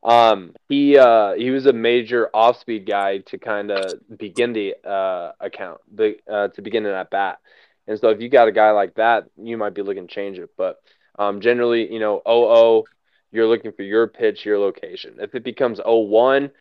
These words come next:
now we either take away where you're only looking for, you know, your count or your pitch, or, uh, y-, your pitch or your location. If it becomes oh two, doesn't matter what you're doing. If it becomes one two, doesn't matter what you're doing.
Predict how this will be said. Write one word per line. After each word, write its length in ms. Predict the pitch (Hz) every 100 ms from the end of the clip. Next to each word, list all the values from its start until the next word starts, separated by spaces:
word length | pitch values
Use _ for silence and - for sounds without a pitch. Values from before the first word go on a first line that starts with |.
| _ _
now 360 | 107 110 113 117
we 140 | 120
either 360 | 113 113 113 110
take 320 | - 120 107
away 580 | 107 104 107 110 110 107 _ -
where 160 | 110
you're 220 | 107 107
only 260 | 107 113 110
looking 480 | 107 110 - 104 104
for, 380 | - 104 101 98
you 140 | 95
know, 100 | 98
your 260 | 95 98 95
count 440 | - 123 131 123
or 120 | 92
your 280 | 107 101 104
pitch, 600 | - _ - - - - -
or, 260 | 113 101
uh, 260 | 95 92 90 -
y-, 160 | 92 -
your 240 | 107 107
pitch 340 | - 120 120
or 60 | 113
your 180 | 104 101
location. 540 | 92 - 90 - - _ _ _ _ _
If 180 | 104 92
it 80 | 90
becomes 340 | 92 104 95
oh 200 | 98 104
two, 500 | 104 131 135 135 135 -
doesn't 260 | 120 110 110
matter 200 | 107 101
what 180 | 98 90
you're 100 | 90
doing. 340 | 92 87 85 -
If 80 | 101
it 60 |
becomes 320 | 101 101 104 98
one 300 | 104 113 113
two, 280 | 120 117 107
doesn't 280 | 104 98
matter 180 | 98 92
what 160 | 90 90
you're 100 | 85
doing. 340 | 85 87 82